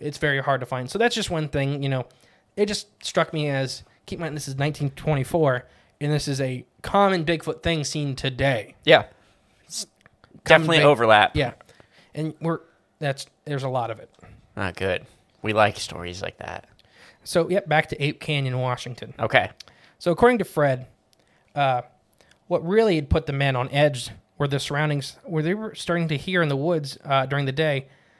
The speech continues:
Speaker 1: uh, after their, or in the, during the days after their discovery, these loud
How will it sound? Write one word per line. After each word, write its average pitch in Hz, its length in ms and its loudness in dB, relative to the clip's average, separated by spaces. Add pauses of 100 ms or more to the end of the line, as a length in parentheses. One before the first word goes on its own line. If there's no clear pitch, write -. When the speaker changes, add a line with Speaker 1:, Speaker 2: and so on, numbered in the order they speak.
(440)
Speaker 1:
uh, 139 180 0
after 147 300 2
their, 139 220 -2
or 135 160 0
in 143 140 0
the, 143 80 0
during 143 260 0
the 135 60 -2
days 139 320 0
after 127 200 -2
their 127 120 -4
discovery, 131 440 -2 (540)
these 139 200 -8
loud 185 420 0